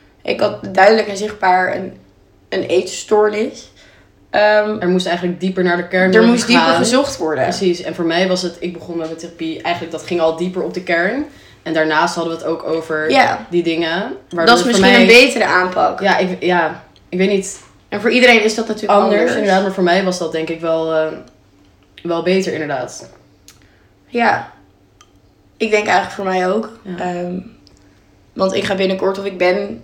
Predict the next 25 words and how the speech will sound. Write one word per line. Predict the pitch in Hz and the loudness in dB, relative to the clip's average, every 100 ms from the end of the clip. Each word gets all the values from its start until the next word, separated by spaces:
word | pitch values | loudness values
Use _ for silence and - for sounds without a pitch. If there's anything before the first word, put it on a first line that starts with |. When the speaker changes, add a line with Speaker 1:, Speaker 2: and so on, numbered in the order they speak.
| - | -20
Speaker 1:
sinds | - - 208 214 | -10 -8 -6 -4
een | 214 | 0
week | 214 220 | 2 0
weer | 220 220 | 2 0
in | 220 | 0
therapie. | 220 220 220 233 311 - _ _ _ _ | -4 -6 -2 -4 -4 -8 _ _ _ _
Speaker 2:
Supergoed. | - 185 - - | -20 -20 -16 -6
Speaker 1:
En | 190 185 185 185 185 - - _ _ _ | -4 -2 -4 -8 -10 -12 -18 _ _ _
thanks. | - 127 - - _ _ | -12 -12 -16 -20 _ _
Speaker 2:
Mhm. | 185 | -6
Speaker 1:
Wa-, | 160 175 165 180 - - - 190 | -2 -4 -4 -10 -10 -20 -14 2
wat | 196 | 4
mijn | 202 196 | 4 2
hulpvraag | 208 214 208 190 196 | 2 2 2 2 2
is, | 185 190 190 - - _ _ | 0 -2 -2 -10 -16 _ _
of | - 190 190 | -8 -8 -4
waar | 190 180 180 185 | 2 4 4 0
we | |
voor | 185 180 185 180 185 - - _ _ _ _ - - - _ _ _ - | -6 -4 0 -2 -2 -12 -20 _ _ _ _ -20 -20 -20 _ _ _ -10
in | 185 | -8
therapie | 180 190 185 208 220 | -4 -2 -2 -4 -6
gaan, | - 190 185 | -4 -6 -6
is | 190 | -8
letterlijk | 196 190 190 190 | -6 -6 -4 -6
het | 190 185 - | -6 -8 -16